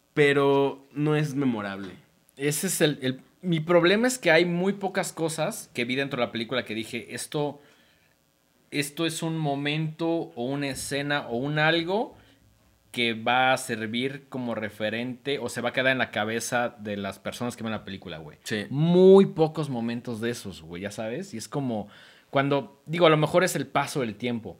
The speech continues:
Speaker 1: Ujú.
Speaker 2: pero sí siento que incluso lo-, los Batman de Nolan, sí hay ciertos momentos muy icónicos,
Speaker 1: Sí,
Speaker 2: güey.
Speaker 1: sí, sí, sí, sí.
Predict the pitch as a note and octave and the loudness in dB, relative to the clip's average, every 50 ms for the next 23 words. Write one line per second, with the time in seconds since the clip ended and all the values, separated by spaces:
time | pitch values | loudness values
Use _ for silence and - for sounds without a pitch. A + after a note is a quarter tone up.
0 | - - C#3+ D#3 D#3+ B3+ C4 - _ - C#3 B2+ B2+ - - E3+ D#3 - F3 E3 | -6 -2 -2 0 0 -2 -4 -6 _ 0 2 2 2 0 -2 -6 -6 -4 -4 -4
1 | D#3+ D#3 F3 D#3+ D#3+ - C3 A#2+ A2 B2+ C3 B2+ - - E3+ G3 G#3 G#3+ G3+ - | -2 -2 -4 -4 0 0 0 0 0 -2 -4 -6 -2 0 2 4 4 4 2 2
2 | G3 E3 C#3+ C3 B2 A#2 G#2+ A2 A#2 A#2 A2+ A2+ A2 G2 - - - - F#2+ F#2 | 2 2 4 2 2 0 0 0 0 0 0 0 -2 -6 -8 -12 -12 -14 -12 -4
3 | A#2 B2+ B2 B2 C3 C3+ C3 B2+ A#2+ A#2 A2 A2+ A#2 A#2 A#2+ B2+ C#3+ B2+ - - | 2 2 2 2 2 0 -2 0 0 0 0 0 0 0 0 -2 -4 -4 -8 -8
4 | - C#3+ C3 B2+ B2+ - C#3 B2+ C3 - B2+ A2 G#2+ A2+ A2+ G#2+ A#2+ - - G#2 | -4 -2 -2 -2 -2 -2 -2 -4 -4 -4 -6 -4 -4 -4 -6 -8 -10 -12 -10 -8
5 | A2+ A#2+ A#2+ A2 - - G#2 G2 F#2+ - - - - B2 C3+ D3+ D#3 D3+ D3 C#3+ | -6 -4 -4 -6 -6 -6 -8 -8 -8 -10 -10 -6 -4 -2 -2 -2 -2 -4 -6 -8
6 | C3 C3+ C3 C3+ C3 B2+ - A#2 A#2 B2+ | -6 -6 -6 -6 -8 -10 -10 -10 -10 -10